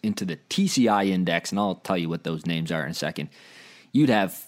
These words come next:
fifteen thousand eight hundred and eighty-six dollars compared to the Vanguard S and P five hundred, only fourteen thousand.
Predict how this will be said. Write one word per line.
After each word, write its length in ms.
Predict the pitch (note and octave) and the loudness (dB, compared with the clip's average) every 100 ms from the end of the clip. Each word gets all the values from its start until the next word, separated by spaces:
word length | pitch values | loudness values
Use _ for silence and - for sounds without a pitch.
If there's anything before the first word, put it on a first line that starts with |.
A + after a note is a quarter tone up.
| _ | _
fifteen 580 | C#3 D3+ - C3 C3 C3 | 2 2 2 2 4 4
thousand 480 | A#2 A2+ A2 G#2+ G#2+ | 4 4 4 4 4
eight 160 | A2 | 4
hundred 220 | G#2+ G#2 G2 | 4 2 0
and 100 | F#2+ | 0
eighty-six 840 | A2 A2 G2+ G2 - - - C3 - | 2 2 2 -2 -8 -6 -2 0 2
dollars 520 | G2+ F#2+ F#2+ F#2 - - - _ | 2 2 2 -2 -6 -16 -20 _
compared 460 | - A#2 C#3+ D#3+ E3 | -2 0 2 2 2
to 100 | D3 | 0
the 200 | B2 G#2+ | 2 0
Vanguard 840 | F2+ A2+ C3+ D#3+ C3 A#2 A2+ G#2+ - _ _ - | 0 2 4 4 4 4 4 0 -6 _ _ -2
S 180 | B2 - | 0 2
and 160 | B2 | 0
P 180 | - A#2+ | 2 0
five 360 | G#2+ A2 F#2 E2 | 2 2 0 0
hundred, 480 | B2+ D3 G2+ F2 - _ _ _ _ _ _ _ | 0 2 2 0 -6 _ _ _ _ _ _ _
only 220 | A2+ B2 C3 | 0 2 2
fourteen 600 | - C#3+ B2+ - E3+ F#3+ | 2 2 2 2 2 4
thousand. 420 | G2+ E2+ D#2+ | 2 2 -2